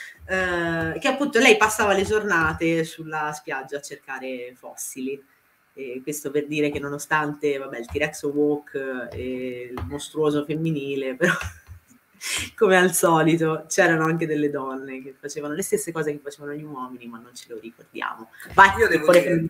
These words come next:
Speaker 1: l'ho fatto.
Speaker 2: No, no, io devo ammettere che siccome su Instagram tra gli hashtag quello che seguo c'è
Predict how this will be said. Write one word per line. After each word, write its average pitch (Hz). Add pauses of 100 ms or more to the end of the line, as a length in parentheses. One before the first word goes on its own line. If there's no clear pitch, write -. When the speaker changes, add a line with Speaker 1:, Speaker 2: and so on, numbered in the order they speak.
Speaker 1:
l'ho 147
fatto. -
Speaker 2:
No, 190
no, 202
io 160
devo 170
ammettere 135
che 127
siccome 165
su 151
Instagram 131
tra 120
gli 123
hashtag 120
quello 120
che 123
seguo 120
c'è 117